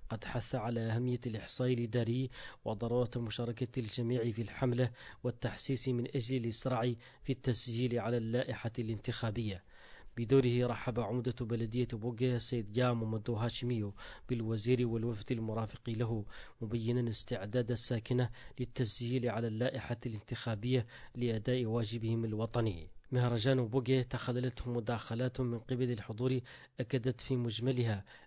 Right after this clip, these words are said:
أن الساكنة بدأت منذ الوهلة الأولى بالتسجيل على اللائحة الانتخابية، استعدادا منهم في القيام بالواجب الانتخابي، مطالبين بتمديد فترة الإحصاء. وزير الثقافة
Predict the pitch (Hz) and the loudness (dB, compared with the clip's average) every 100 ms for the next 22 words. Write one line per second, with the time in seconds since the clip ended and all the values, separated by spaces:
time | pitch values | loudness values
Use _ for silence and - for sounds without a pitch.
0 | - 131 120 113 - 110 - 127 120 117 | -4 0 2 0 -2 -2 2 0 2 0
1 | 123 117 - 127 120 120 117 123 117 120 | 0 0 -2 -2 -2 -2 0 0 0 -2
2 | - 110 - 131 127 123 - - - 131 | -4 -4 0 4 4 2 -4 -18 -6 -4
3 | - 127 107 110 127 123 110 123 110 123 | -2 -2 0 0 0 0 0 0 2 0
4 | 135 113 123 120 120 110 123 - 113 110 | 0 -2 -4 -4 -4 -4 -6 -4 -2 0
5 | 120 107 - - - 120 - 131 98 104 | 0 -2 -4 -16 -8 -2 -2 -2 -2 0
6 | 123 127 117 123 127 117 113 - 120 127 | 2 2 2 2 2 2 -4 -4 2 4
7 | 127 123 - - - 127 113 123 110 120 | 4 2 -4 -18 -4 -2 2 2 0 -2
8 | 117 107 120 - 113 104 117 117 - - | -2 -2 -4 -2 -2 0 -2 -4 -12 -18
9 | - 113 113 120 110 113 127 123 - - | -8 -6 -2 0 0 2 4 2 -2 -12
10 | - 120 - 113 107 123 117 113 120 123 | -6 -2 0 0 0 -2 -2 -2 -2 -2
11 | 113 113 107 - - 104 - - - _ | -2 -2 -4 -2 -2 -2 -6 -20 -20 _
12 | - - - - 117 110 139 123 135 - | -20 -20 -20 -8 -2 2 2 0 -4 -2
13 | 127 131 | 0 0